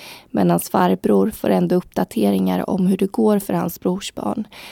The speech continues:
när han åker till hemlandet på olika högtidsdagar. Släktingarna försäkrar honom om att allt är bra med Ismar. Det är den sjuttonde april tjugohundrasexton. Camilla sitter och ammar sin lilla son i familjens lägenhet.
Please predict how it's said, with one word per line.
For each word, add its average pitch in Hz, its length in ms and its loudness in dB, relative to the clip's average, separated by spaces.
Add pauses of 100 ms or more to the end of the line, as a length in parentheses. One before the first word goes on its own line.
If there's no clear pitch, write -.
(140)
när 196 120 0
han 190 160 4
åker 202 320 -2
till 185 140 -2
hemlandet 180 760 0
på - 140 0
olika 170 400 0
högtidsdagar. 208 1040 -6 (420)
Släktingarna 190 880 0
försäkrar 190 640 -2
honom 185 300 0
om 196 260 -4 (140)
att 208 220 -2
allt - 280 -6
är 208 40 -6
bra 190 320 -4
med 220 180 -8
Ismar. 220 400 -10 (480)
Det - 80 0
är 208 140 4
den 185 160 0
sjuttonde 180 680 -4
april 185 580 -4
tjugohundrasexton. 190 1300 -4 (600)
Camilla 180 540 2
sitter 180 380 -4
och 175 180 2
ammar 180 420 2
sin 185 260 -2
lilla 175 260 -2
son 196 420 -2
i 180 40 -2
familjens 185 560 -4
lägenhet. 202 600 -4